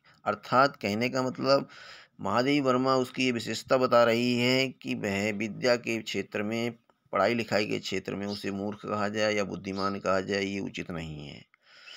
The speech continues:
क्योंकि उसकी आयु वयोवृद्ध होने के कारण वह आयु अधिक थी, तो वो सभी काम करने वालों के साथ पढ़ने को अपना अपमान समझती थी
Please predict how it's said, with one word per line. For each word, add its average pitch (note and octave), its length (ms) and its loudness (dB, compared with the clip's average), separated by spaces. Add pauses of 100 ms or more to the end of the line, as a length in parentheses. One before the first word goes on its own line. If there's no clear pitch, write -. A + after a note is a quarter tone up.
(380)
क्योंकि C#3+ 340 0
उसकी B2+ 380 0
आयु G#2+ 300 4 (220)
वयोवृद्ध A2 500 2
होने A2+ 340 -2
के A2 180 -2
कारण G2 320 2
वह G#2+ 200 0
आयु F#2+ 340 0 (320)
अधिक G2 340 -6
थी, A#2 420 -4 (500)
तो B2+ 80 -4
वो A#2+ 120 -4
सभी C3 340 -2 (640)
काम A#2 260 0
करने B2+ 300 -2
वालों A2 280 4
के A2 160 -2
साथ G2 260 2 (140)
पढ़ने A2+ 360 -4 (960)
को - 40 -2
अपना B2 280 2
अपमान G2 380 -2
समझती A2 460 -4
थी C#3 360 -4